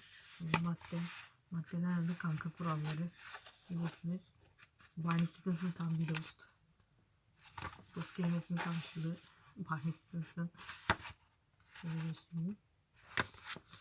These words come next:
Evet. Bu güzel, bu güzellikleri de kitaplığıma ek-,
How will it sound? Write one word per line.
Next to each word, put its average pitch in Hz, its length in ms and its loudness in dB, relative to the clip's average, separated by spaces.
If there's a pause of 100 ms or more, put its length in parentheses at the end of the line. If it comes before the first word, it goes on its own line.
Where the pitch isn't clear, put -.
(880)
Evet. 165 840 2
Bu 214 100 -2
güzel, 208 340 6 (840)
bu 208 100 0
güzellikleri 190 640 4
de 175 200 0 (1800)
kitaplığıma 175 500 0
ek-, 175 160 2